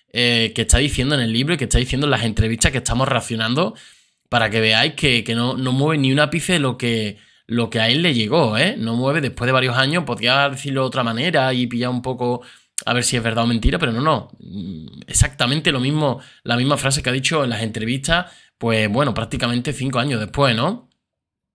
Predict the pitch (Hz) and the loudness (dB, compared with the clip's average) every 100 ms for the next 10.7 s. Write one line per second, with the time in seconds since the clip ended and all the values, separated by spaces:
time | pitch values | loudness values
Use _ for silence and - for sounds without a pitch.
0 | _ - 127 131 131 113 139 160 190 147 | _ -8 0 4 4 2 0 2 2 2
1 | 131 170 156 131 120 117 117 110 139 139 | 2 2 2 2 2 2 0 0 2 2
2 | 117 - 147 - 131 151 - - - _ | 2 2 -2 0 -2 -2 -8 -20 -20 _
3 | - 123 156 143 107 107 110 110 113 113 | -2 0 4 2 2 0 0 2 0 0
4 | 135 147 160 151 165 160 147 151 143 117 | 0 0 0 0 -4 -2 0 0 0 0
5 | 131 156 - _ - 123 127 139 135 143 | 2 0 -2 _ -4 0 2 2 2 2
6 | 151 135 127 147 147 143 147 147 147 160 | 2 2 0 2 2 2 0 0 0 -2
7 | - - 120 156 143 123 139 147 - - | -2 -4 -2 -2 0 2 0 -2 -12 -20
8 | - - 117 139 170 139 139 170 127 120 | -14 -4 0 2 2 2 2 2 2 2
9 | 131 151 165 135 120 143 147 117 165 151 | 4 4 4 2 4 4 2 0 -2 -2
10 | 127 143 135 117 143 156 175 | 0 2 2 2 0 0 -4